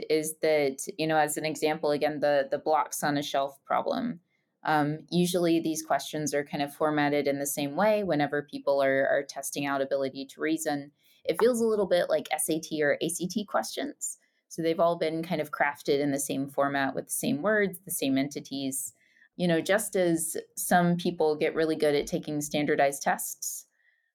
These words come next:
um, the model gets really, really good at sort of giving the impression that it knows how to reason and knows how to move block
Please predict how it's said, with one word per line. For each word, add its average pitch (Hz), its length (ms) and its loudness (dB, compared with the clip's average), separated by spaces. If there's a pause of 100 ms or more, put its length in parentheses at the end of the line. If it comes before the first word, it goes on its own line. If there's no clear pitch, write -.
(100)
um, 143 420 0
the 156 80 0
model 170 360 2
gets - 380 -4
really, 226 200 2
really 175 220 4
good 143 360 0 (220)
at 156 220 4
sort 156 260 0
of 151 180 0
giving 160 480 0
the 160 100 0
impression 147 720 -2
that 143 100 2
it 139 140 4
knows 143 260 0
how 143 140 2
to 143 60 0
reason 139 420 0
and 139 140 0
knows 135 240 0
how 143 100 2
to 135 100 0
move 135 320 2 (140)
block - 260 -2